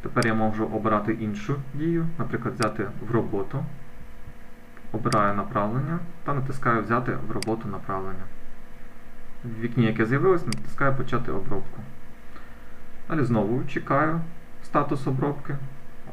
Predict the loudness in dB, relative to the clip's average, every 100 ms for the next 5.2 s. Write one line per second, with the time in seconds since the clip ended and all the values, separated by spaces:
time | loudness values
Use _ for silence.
0 | -8 -10 -8 -6 -2 0 0 0 2 2
1 | 2 0 -2 -6 -6 -6 -6 -6 -6 -8
2 | -10 -8 -4 -4 -4 -8 4 4 6 4
3 | 4 6 4 6 4 4 4 4 4 4
4 | 2 2 2 2 0 2 2 2 2 2
5 | 4 2